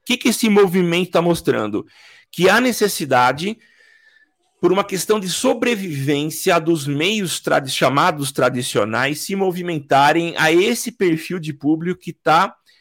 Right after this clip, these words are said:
é, intimamente ligado com conexões que acontecem através da internet e principalmente mediadas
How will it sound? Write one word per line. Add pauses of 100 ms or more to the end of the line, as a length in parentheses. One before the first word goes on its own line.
(200)
é,
intimamente
ligado
com
conexões
que
acontecem
através
da
internet
e
principalmente (680)
mediadas